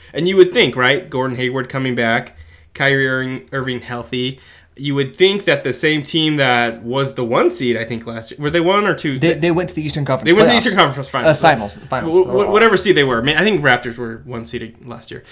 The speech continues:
Speaker 1: But whatever seed the Celtics were, they went to the Eastern Conference Finals and only lost to the LeBron James Cavs, right?
Speaker 2: Which everyone does.
Speaker 1: In seven games.
Speaker 2: Yeah.
Speaker 1: And so
Speaker 2: And this, and this is without their two best players. So I think that's where Brad Stevens gets this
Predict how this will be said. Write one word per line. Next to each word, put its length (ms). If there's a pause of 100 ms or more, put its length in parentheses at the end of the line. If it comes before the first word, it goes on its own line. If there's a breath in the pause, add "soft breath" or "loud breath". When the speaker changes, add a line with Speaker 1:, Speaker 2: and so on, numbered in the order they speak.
(220 loud breath)
Speaker 1:
But 360
whatever 400
seed 340
the 60
Celtics 360
were, 140
they 80
went 140
to 80
the 80
Eastern 220
Conference 340
Finals 440 (300 loud breath)
and 580
only 280
lost 420
to 480
the 420
LeBron 400
James 280
Cavs, 460 (120)
right? 220 (480)
Speaker 2:
Which 180
everyone 300
does. 340
Speaker 1:
In 140
seven 300
games. 400 (280)
Speaker 2:
Yeah. 240 (380 loud breath)
Speaker 1:
And 480
so 200
Speaker 2:
And 120
this, 100
and 100
this 140
is 140
without 560
their 160
two 160
best 240
players. 360 (280 loud breath)
So 200
I 100
think 260
that's 280
where 280
Brad 260
Stevens 360
gets 180
this 400